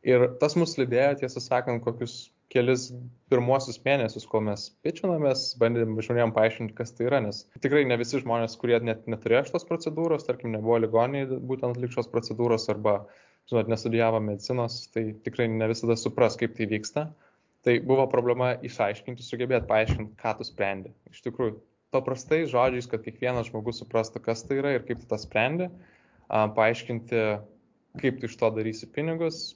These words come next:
paaiškinti, koks yra tavo konkurencija ir parodyti, kaip sėkmingai tu judėjai iki šiol. Ir aš manyčiau, viena pagrindinių skaidrių tai yra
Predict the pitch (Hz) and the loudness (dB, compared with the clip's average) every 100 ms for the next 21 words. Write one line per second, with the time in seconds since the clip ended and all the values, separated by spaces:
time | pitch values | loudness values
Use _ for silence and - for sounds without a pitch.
0 | - 110 110 - 110 107 107 110 110 110 | 0 2 2 -4 -10 -10 -6 -6 -4 -6
1 | 101 101 104 107 107 117 120 117 120 113 | -6 -8 -8 -8 -2 0 0 -2 0 0
2 | 113 _ _ - 156 160 143 135 131 127 | 0 _ _ -2 -2 2 4 4 2 -2
3 | 123 120 120 127 - 120 117 127 135 135 | -4 -4 -8 -12 -12 -10 -8 -6 -8 -10
4 | 120 120 107 107 107 - 151 131 - 113 | -10 -2 0 0 -6 -4 4 4 4 -2
5 | 110 113 _ _ - 131 139 139 131 123 | -6 -8 _ _ -14 -6 -4 -2 0 2
6 | 127 127 123 123 120 135 135 - - 117 | 2 2 2 2 0 0 -2 -6 -2 0
7 | 123 117 113 117 113 | 0 -4 -4 -2 2